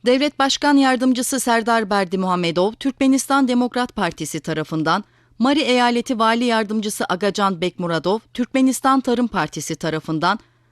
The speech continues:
Sadık İnşaat Ekonomisi Derneği Başkanı Baba Murat Meredov, Türkmenistan Sanayici ve Girişimciler Partisi tarafından aday gösterildi.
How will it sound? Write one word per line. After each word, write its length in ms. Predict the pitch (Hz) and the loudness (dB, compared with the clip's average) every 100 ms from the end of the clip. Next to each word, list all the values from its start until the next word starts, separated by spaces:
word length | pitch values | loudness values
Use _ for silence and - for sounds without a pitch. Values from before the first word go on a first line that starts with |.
| - | -6
Sadık 360 | 262 269 302 - | 0 2 0 0
İnşaat 460 | 269 - 277 277 | 2 2 0 0
Ekonomisi 560 | 226 247 240 240 - 233 | -2 -2 0 -2 -2 -2
Derneği 400 | 220 233 240 196 | 0 2 0 0
Başkanı 500 | 180 - - 165 226 - _ | -4 -4 -4 -4 -4 -10 _
Baba 220 | 220 226 262 | -2 2 2
Murat 360 | 240 226 214 | 2 0 -2
Meredov, 440 | 185 185 170 180 226 _ - | -4 -2 -2 -2 -4 _ -6
Türkmenistan 680 | 294 - 285 285 - 285 302 | -4 2 4 2 2 2 2
Sanayici 520 | - 254 247 247 277 | 0 0 0 0 -2
ve 80 | 285 | -2
Girişimciler 680 | 226 233 - 254 254 254 | -2 -2 0 0 0 -2
Partisi 480 | 247 202 185 180 185 | -2 -4 -4 -6 -8
tarafından 600 | 170 190 175 185 220 277 | -4 -4 -4 -2 0 0
aday 340 | - 180 170 147 | 0 0 0 0
gösterildi. 680 | 160 - 170 160 151 165 | -4 -4 -4 -4 -2 -4